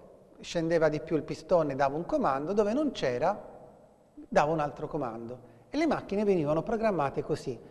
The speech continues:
acceso, spento, acceso, spento, acceso, acceso, acceso, spento, acceso, spento, acceso,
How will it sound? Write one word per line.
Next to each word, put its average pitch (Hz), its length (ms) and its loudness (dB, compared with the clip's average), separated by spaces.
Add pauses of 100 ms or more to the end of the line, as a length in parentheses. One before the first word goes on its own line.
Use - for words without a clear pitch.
(180)
acceso, 254 600 -2
spento, 127 560 -4 (280)
acceso, 214 460 -4
spento, 151 420 -2
acceso, 180 240 -4
acceso, 180 280 -8
acceso, 180 280 -6
spento, 180 320 0
acceso, 180 280 -8
spento, 185 300 -6
acceso, 160 200 -8